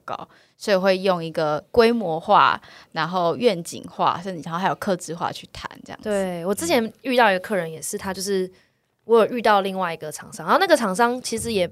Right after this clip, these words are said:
Speaker 2: 没有比较便宜，可是他就是很有名，然后很厉害，然后又很熟，关系很好这样。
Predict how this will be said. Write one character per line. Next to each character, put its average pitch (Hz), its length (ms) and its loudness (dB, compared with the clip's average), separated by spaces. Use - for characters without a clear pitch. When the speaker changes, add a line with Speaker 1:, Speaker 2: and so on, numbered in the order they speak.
Speaker 2:
没 208 120 -10
有 233 80 0
比 190 60 -6
较 202 140 2
便 156 280 -10
宜， 151 60 -16
可 175 80 -6
是 190 40 -2
他 202 120 -4
就 214 80 -8
是 226 80 -4
很 180 180 -4
有 165 200 -2
名， 98 260 -20
然 175 100 -8
后 170 80 -6
很 143 160 -12
厉 175 180 -10
害， 156 200 -8
然 160 80 -8
后 180 60 -2
又 196 80 0
很 165 200 -8
熟， - 460 -8
关 185 180 -2
系 185 100 -8
很 151 120 -10
好 - 240 -14
这 - 60 -12
样。 - 100 -10